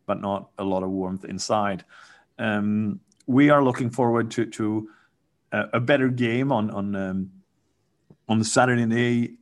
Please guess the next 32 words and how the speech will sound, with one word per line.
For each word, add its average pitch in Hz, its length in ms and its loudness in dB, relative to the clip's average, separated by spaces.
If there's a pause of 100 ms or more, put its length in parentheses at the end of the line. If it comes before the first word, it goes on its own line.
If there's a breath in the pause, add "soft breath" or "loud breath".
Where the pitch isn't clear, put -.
uh, 104 220 -2
early 123 240 0
Saturday 117 640 -2 (240 loud breath)
against 107 320 -4
the - 80 -8
Ottawa 101 240 0
Senators, 127 500 -2
but 104 360 0
we 123 180 0
are 110 220 0
also 143 360 -2
looking 107 280 -4
forward 104 320 -4
to - 80 -16
something 104 340 -8
spectacular 107 840 -6
on, 98 240 -4
on, 98 280 -4
uh, 95 180 -4 (540 loud breath)
Sunday 113 500 0
night 120 500 -2 (180)
or, 107 160 0
or 104 160 -2
Sunday 107 320 -2
afternoon 110 420 -2
at 117 160 -6
least. 107 440 -6
Uh, 104 320 -2 (500 loud breath)
don't, 131 400 -4
aren't 127 260 0
we, 110 160 0
Anton? 95 320 -4